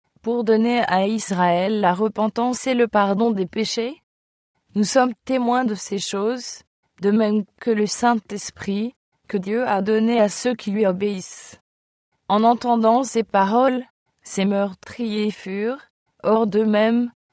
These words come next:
et déterminés à verser à nouveau du sang, en mettant à mort les apôtres. Alors qu'ils allaient exécuter leur projet,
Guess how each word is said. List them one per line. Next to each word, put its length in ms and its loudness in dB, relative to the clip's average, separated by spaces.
et 100 2
déterminés 840 2
à 60 2
verser 440 -2
à 140 -2
nouveau 320 0
du 120 -2
sang, 540 -4
en 140 2
mettant 480 2
à 160 2
mort 260 2
les 160 -2
apôtres. 600 -2
Alors 500 4
qu'ils 400 -4
allaient 220 0
exécuter 680 -2
leur 240 0
projet, 720 -4